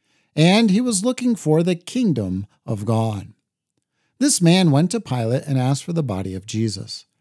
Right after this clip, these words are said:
Then he took it down and wrapped it in a linen shroud and laid him in a tomb cut in stone,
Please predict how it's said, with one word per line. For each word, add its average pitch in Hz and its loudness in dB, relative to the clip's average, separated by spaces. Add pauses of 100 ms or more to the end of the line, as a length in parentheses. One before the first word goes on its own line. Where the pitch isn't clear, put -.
(140)
Then 196 6
he 220 6
took 247 -2
it 170 -2
down 127 4
and 135 2
wrapped 165 2
it 175 -2
in 151 2
a 120 2
linen 175 2
shroud 113 -2
and 131 0
laid 180 0
him 190 0
in 185 0
a 175 -2
tomb 110 -2
cut 175 -8
in 151 0
stone, 107 -4